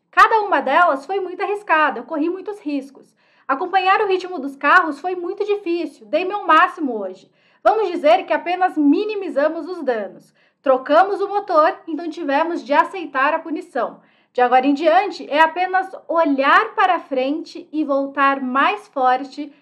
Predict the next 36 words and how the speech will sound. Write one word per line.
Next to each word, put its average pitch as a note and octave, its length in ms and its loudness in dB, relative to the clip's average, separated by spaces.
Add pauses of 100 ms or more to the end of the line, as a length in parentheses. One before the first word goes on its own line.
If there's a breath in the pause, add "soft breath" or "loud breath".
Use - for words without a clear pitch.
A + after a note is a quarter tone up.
(140)
em D#4+ 160 -2
Monza. A3 400 -6 (340)
E A#3 160 -12
ele D#4 280 4
precisa D4+ 640 -6
realmente C#4 920 0
voltar C4 640 0
mais F#4 280 -6
forte A#3+ 640 -4
em G4+ 180 -8
Monza, C4 340 -2
porque C#4 360 -10
o D#4 100 -8
que - 180 -14
tem G4+ 420 -10
apresentado F4 920 -6 (160 loud breath)
aqui D#4 600 -2 (240 loud breath)
para C4+ 440 2
a G#4 240 4
Red C#4 180 -6
Bull D4 400 -6
é B3+ 80 0
abaixo. C#4+ 540 0 (400)
Bom, D4 120 8
eu D#4 120 6
lembro A4 200 2
aqui E4 300 -2
que D4+ 140 -14
qualquer F#4+ 320 4
piloto D#4+ 320 4
que - 80 -18
chegar C4 320 2
na B3 100 -2
Red A3+ 240 -8
Bull, D4 320 -4
seja C4+ 500 0